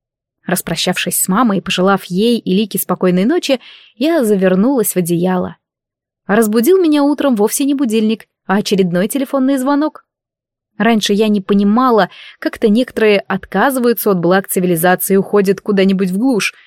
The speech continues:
но сейчас подумала, что не такая уж плохая идея. Звонок раздался снова,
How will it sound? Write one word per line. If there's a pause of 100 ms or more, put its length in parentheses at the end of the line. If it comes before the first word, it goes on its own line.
(280)
но
сейчас
подумала, (260)
что
не
такая
уж
плохая
идея. (960)
Звонок
раздался
снова,